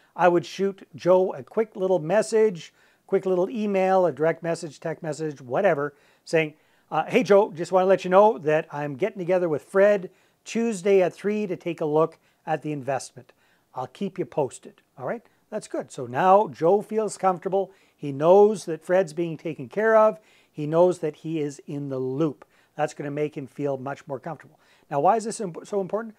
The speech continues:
Because Joe's putting a lot of trust into you by referring his friend or his brother-in-law or his whatever, Fred, to you. That's a lot of trust. So you want to, you want to respect that trust and that relationship.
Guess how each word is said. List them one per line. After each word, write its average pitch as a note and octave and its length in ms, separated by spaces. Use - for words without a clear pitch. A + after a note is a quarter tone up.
Because E3 800
Joe's G#3 380
putting G3 240
a E3 40
lot E3+ 200
of - 100
trust - 460
into C#3+ 260
you A#2+ 460
by D3 120
referring F#3+ 600
his D3+ 200
friend E3+ 480
or B2+ 120
his A#2 220
brother-in-law D#3+ 640
or C3+ 180
his A#2 240
whatever, D3+ 560
Fred, D3+ 640
to A3+ 240
you. C3+ 160
That's D3+ 220
a C#3+ 60
lot D#3+ 420
of D3 120
trust. A#2 300
So D3+ 80
you B2 140
want D#3 240
to, D3 260
you C#3+ 100
want C#3 140
to C3+ 60
respect E3 580
that D3 220
trust - 420
and C3 240
that B2 180
relationship. A#2 600